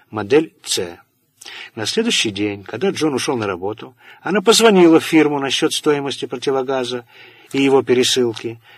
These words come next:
Цена — семьдесят четыре доллара. Порядком смутила Пегги, но она сделала заказ, потом поехала на почту и оплатила его переводом.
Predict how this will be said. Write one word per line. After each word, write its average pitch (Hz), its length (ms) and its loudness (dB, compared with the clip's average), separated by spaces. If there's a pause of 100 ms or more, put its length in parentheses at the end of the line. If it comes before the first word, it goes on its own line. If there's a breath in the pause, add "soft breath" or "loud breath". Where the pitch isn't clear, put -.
(160 soft breath)
Цена — 156 600 0
семьдесят 196 640 -4
четыре - 360 -4
доллара. 98 600 -6 (640)
Порядком 117 480 -6
смутила 120 540 -4
Пегги, 98 540 -6 (500 loud breath)
но 123 100 -4
она 202 180 0
сделала 127 380 4
заказ, 113 440 0
потом 196 260 -2
поехала 123 320 0
на 110 100 -4
почту 214 480 0 (160)
и 226 80 -6
оплатила 208 480 0
его 156 180 2
переводом. 90 680 -6